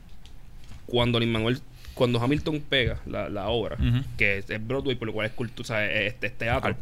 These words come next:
Speaker 2: Al-, ujú. Sí.
Speaker 1: la, estaban hablando de sacar a Hamilton de, de, de, de los billetes, de, de, del billete en el que está, eh, del dólar,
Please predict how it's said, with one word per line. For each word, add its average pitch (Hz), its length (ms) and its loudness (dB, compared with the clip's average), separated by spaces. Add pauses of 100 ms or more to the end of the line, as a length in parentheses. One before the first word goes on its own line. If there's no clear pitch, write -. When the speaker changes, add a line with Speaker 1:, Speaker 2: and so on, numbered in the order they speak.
(280)
Speaker 2:
Al-, 139 60 -2
ujú. 120 80 2 (340)
Sí. - 60 -10 (480)
Speaker 1:
la, 113 400 4
estaban 117 380 2
hablando 143 320 4
de 131 80 4
sacar 113 300 2
a 117 60 2
Hamilton 123 540 2
de, 107 220 2
de, 104 160 -4
de, 101 320 -4
de 104 100 -6
los 104 140 -6
billetes, 113 360 -2
de, 101 580 -2
de, 104 180 -2
del 104 160 -2
billete 104 300 0
en 113 80 0
el 107 40 -4
que 113 80 0
está, 107 320 0
eh, 104 280 -4
del 101 360 -8
dólar, 113 300 2